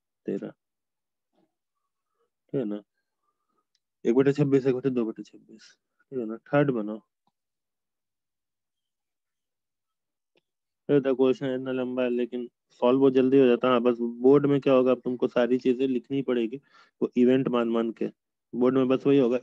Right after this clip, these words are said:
event मान मान के लिखोगे कि एक event ए मान लो कि heap one select हुआ, एक event B मान लो कि heap two select हुआ, फिर एक event मानोगे सी जिसमें king select होगा, उसके बाद फिर ये चीज लिखोगे ऐसे, पी,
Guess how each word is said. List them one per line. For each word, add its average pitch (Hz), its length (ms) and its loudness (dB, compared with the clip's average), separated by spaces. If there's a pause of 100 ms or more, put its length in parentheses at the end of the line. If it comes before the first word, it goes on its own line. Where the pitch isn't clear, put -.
event 135 260 0
मान 131 180 -4
मान 131 200 -4
के 131 100 -4
लिखोगे 127 460 -4 (400)
कि - 180 -10
एक 131 180 2
event 135 380 0
ए 135 140 4
मान 131 260 -2
लो 127 140 0
कि 131 140 -4
heap 131 280 -4
one 131 140 -2
select 127 400 -2
हुआ, 131 140 2
एक 123 200 -2
event 127 260 -2
B 131 140 -2
मान 127 240 -4
लो 127 80 -2
कि 131 140 -4
heap 127 280 -2
two 127 100 2
select 123 440 -4
हुआ, 123 120 -2
फिर 127 160 -4
एक 127 200 -2
event 127 200 -4
मानोगे 123 400 -4
सी 131 260 -6
जिसमें 123 340 -6
king 131 280 -6
select 123 480 -4
होगा, 120 240 -4 (520)
उसके 127 200 -6
बाद 120 280 -2
फिर 123 100 -6
ये 123 140 0
चीज 156 220 -4 (320)
लिखोगे 123 380 2
ऐसे, 120 180 -4
पी, 135 400 -2